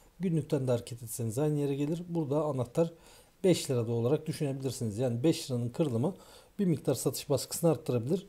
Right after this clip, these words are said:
Yirmi gün bakın burada da çiziyor yirmi gün işte trendi.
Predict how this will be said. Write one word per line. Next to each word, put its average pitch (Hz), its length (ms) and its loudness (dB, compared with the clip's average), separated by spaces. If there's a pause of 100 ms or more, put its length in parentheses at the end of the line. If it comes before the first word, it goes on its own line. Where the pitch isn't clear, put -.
Yirmi 208 380 4
gün 131 180 2
bakın 143 300 2
burada 196 200 0
da 285 120 4
çiziyor 110 320 -2
yirmi 131 300 -2
gün 120 100 -4
işte 104 200 -8
trendi. 101 400 -4